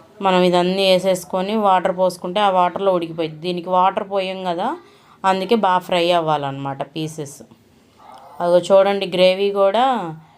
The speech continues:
కలర్ మారింది చూసారా? కలర్ మారినాక నూనె కూడా బయటకు వచ్చింది. కొంచెం సాల్ట్ యాడ్ చేశాను, ఇందాక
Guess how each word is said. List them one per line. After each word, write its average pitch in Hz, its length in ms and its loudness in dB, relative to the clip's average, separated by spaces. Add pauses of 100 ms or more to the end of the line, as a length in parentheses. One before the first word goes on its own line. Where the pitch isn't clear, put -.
(380)
కలర్ 196 340 0
మారింది 175 440 0
చూసారా? 185 400 -4 (1500)
కలర్ 190 340 2
మారినాక 185 380 0 (240)
నూనె 190 320 -4
కూడా 190 120 2 (100)
బయటకు 185 340 0
వచ్చింది. 170 420 -6 (520)
కొంచెం 180 240 4 (100)
సాల్ట్ 180 440 2
యాడ్ 170 220 -2
చేశాను, 156 440 -4 (360)
ఇందాక 175 240 -2